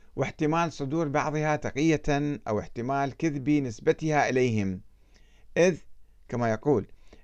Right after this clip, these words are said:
"إنه ليس كل حديث عزي إلى الصادقين،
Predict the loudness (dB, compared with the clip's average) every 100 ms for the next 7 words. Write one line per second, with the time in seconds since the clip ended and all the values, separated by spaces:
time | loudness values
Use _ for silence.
0 | -4 0 2 4 6 6 6 4 6 6
1 | 4 2 4 4 4 -2 -2 0 2 6
2 | 6 6 4 2 2 2 0 -2 0 0
3 | 0 -2